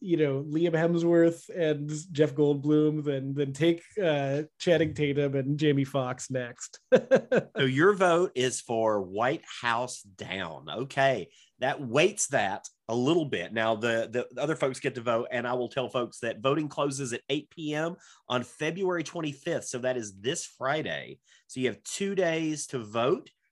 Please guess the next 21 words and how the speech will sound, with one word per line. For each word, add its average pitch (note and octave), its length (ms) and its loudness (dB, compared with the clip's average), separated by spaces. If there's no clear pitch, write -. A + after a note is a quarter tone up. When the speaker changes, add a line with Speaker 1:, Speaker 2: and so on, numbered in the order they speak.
Speaker 2:
for C3 100 -8
the B2 80 -8
film C3 260 -2
that - 80 -6
you C3+ 180 -8
think C#3+ 240 -4
should A#2 180 -10
be A2+ 120 -8
next A#2 340 -8
incinerated. B2 800 -4
Again, A2+ 320 -8
your A2+ 100 -6
choices G#2+ 400 -10
are F#2+ 100 -10
ten C3 260 -10
thousand A2 400 -6
B G2 160 -10
C, C#3 460 -8
White A#2+ 220 -2
House A#2 260 -4
Down, A2+ 520 -4